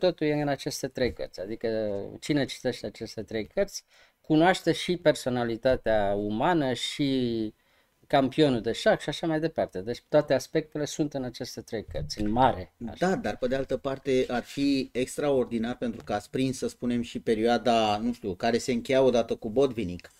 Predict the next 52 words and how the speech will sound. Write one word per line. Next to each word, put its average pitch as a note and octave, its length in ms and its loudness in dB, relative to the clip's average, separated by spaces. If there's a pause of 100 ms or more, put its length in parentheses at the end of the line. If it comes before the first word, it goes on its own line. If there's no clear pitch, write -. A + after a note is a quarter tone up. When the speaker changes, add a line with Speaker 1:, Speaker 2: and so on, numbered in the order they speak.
(140)
Speaker 2:
apoi B2 400 0
perioada B2+ 420 4
aceea B2+ 260 4
de B2+ 100 4
aur, B2+ 300 8
cum A#2 160 -4
am A2 100 -2
numit-o A#2 260 -2
eu A#2 120 6
la A2+ 80 -2
început, A2 420 -4
Speaker 1:
Da, B2+ 140 -4 (240)
Speaker 2:
după A#2 260 -2
Speaker 1:
da. A2+ 60 0
Speaker 2:
care D3+ 360 8
aceasta D3+ 440 6
a D3+ 80 4
computerelor. D#3 800 2 (300)
Deci C3+ 220 2
e E3 120 2
o E3 80 4
întreagă F#3+ 480 4 (400)
serie G3 480 8
de B2 300 6
Speaker 1:
Da, A#3+ 240 6 (100)
bine, G#3+ 240 6
e A3 180 4
Speaker 2:
transformări E3+ 560 8
pe D#3 140 4
care A#2 220 0
le-ați A2+ 260 -2
putea - 180 -8
Speaker 1:
Știu, G3+ 280 4
dar F#3 180 6
sunt F3+ 280 -2
Speaker 2:
lua E3+ 120 6
Speaker 1:
foarte B2 200 6
Speaker 2:
în A2+ 80 2
Speaker 1:
greu D3+ 240 8
Speaker 2:
atenție. C3+ 220 2
Speaker 1:
de, B2+ 380 8
cum C3+ 120 -6
să A#2+ 140 -6
spun, A2+ 280 -8
de A#2 720 0 (500)
arhivat, C#3 640 4
să - 160 -10
zicem, G#2 380 -12
nu? B2+ 200 -6
De, B2+ 240 -8
ca C#3 120 -2
să, B2+ 380 -2